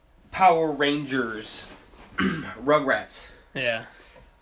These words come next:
Speaker 1: I have to have the Rugrats on there. Um, and you mentioned it earlier with the orange V H S. I remember having the Game Boy and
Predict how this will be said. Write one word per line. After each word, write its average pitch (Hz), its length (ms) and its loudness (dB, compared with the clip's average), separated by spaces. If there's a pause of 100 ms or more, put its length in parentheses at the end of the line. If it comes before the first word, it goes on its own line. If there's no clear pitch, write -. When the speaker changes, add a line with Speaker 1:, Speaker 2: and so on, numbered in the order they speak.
(560)
Speaker 1:
I - 40 -12
have 147 200 -2
to 147 60 -2
have 135 140 0
the 131 60 -6
Rugrats 127 360 -2
on 120 100 -6
there. 117 240 -2 (400)
Um, 117 420 0 (920)
and 135 100 -2
you 147 100 2
mentioned 131 280 -2
it 120 100 -8
earlier 123 300 -2
with 120 140 -8
the 113 60 -6
orange 120 240 -4
V 120 220 -8
H 113 120 -8
S. 117 400 -6 (1000)
I 139 60 0
remember 143 640 0 (760)
having 143 480 0 (160)
the 131 160 -2
Game 127 400 -2
Boy 113 400 -6 (100)
and 120 140 -4